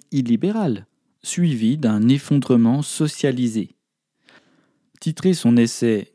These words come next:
Capitalisme et liberté revient à réunir dans un oxymore deux notions inconciliables, l'asservissement féodal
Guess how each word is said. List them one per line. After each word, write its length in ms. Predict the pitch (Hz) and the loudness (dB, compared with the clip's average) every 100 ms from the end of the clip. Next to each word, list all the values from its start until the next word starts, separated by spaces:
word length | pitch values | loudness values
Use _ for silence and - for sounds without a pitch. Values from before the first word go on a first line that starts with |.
| - | -4
Capitalisme 640 | 113 117 107 117 117 - | -2 -2 -2 -2 -2 -2
et 40 | |
liberté 640 | 113 110 107 - 160 185 170 135 220 | 0 0 -2 -2 -2 0 -2 -4 -10
revient 420 | 120 123 139 151 | -2 0 0 0
à 180 | 117 110 | 0 0
réunir 400 | 107 123 131 135 | 2 4 4 4
dans 220 | 110 107 | 2 2
un 140 | 104 123 | 2 2
oxymore 720 | 135 - 120 131 175 175 156 | 0 -4 -2 0 0 -2 -4
deux 240 | 113 113 | -4 0
notions 500 | 151 151 - - 175 247 - | 2 2 0 0 0 -2 -2
inconciliables, 960 | 170 - 151 - 120 104 101 107 104 - _ _ _ _ _ _ | -2 0 -2 -2 -2 -2 -2 -4 -6 -8 _ _ _ _ _ _
l'asservissement 760 | 123 123 - 127 135 - 123 104 | 0 0 -2 -4 -6 -2 0 0
féodal 760 | - 147 139 120 131 196 226 | 0 0 2 2 0 2 -2